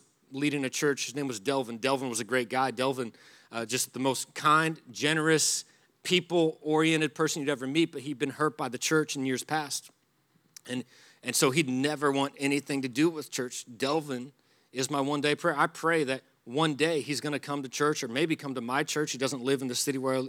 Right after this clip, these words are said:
I live in anymore, but, but come and that his life would be changed. And when you get that, it changes the way you think about church. Because, like, I, I think about, man, if, if Delvin,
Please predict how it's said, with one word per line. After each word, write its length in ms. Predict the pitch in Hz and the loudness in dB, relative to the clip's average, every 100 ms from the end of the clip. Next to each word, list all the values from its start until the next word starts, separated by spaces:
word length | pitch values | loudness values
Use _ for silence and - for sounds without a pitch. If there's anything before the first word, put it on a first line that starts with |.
| - | -6
I 80 | 131 | -4
live 220 | 127 127 | -2 -2
in 120 | 135 - - - - | -6 -10 -20 -20 -8
anymore, 220 | 123 147 | -2 -2
but, 200 | 117 127 _ _ | -2 -8 _ _
but 160 | 143 - | -10 -6
come 260 | 170 156 | -4 -4
and 100 | 147 | -2
that 120 | 143 139 | -2 0
his 120 | 123 | -2
life 300 | 131 160 - | -2 -6 -6
would 120 | 131 | -8
be 100 | 120 | -8
changed. 440 | - 123 117 - - - - | -8 -10 -12 -18 -20 -20 -6
And 100 | 170 | 0
when 100 | 202 | 2
you 60 | 180 | 4
get 280 | 208 233 | 4 4
that, 240 | 208 180 - - | 4 2 0 0
it 220 | 202 226 | 6 6
changes 500 | - - 226 240 202 | 6 4 4 4 0
the 80 | - | 0
way 140 | 175 170 | 2 2
you 120 | 160 | 0
think 240 | 165 160 | -2 -2
about 220 | 139 131 | 0 -2
church. 500 | - 214 139 - - - _ _ _ _ _ _ | 0 0 0 -10 -14 -18 _ _ _ _ _ _
Because, 340 | 165 180 175 147 | 2 6 6 6
like, 180 | 165 180 | 4 4
I, 200 | 175 175 | 2 2
I 40 | |
think 160 | 180 170 | 0 0
about, 180 | 160 156 | 0 0
man, 160 | 170 | -2
if, 180 | 139 - | -2 -4
if 140 | 135 | -8
Delvin, 480 | 117 170 170 160 139 | -2 0 0 -2 -4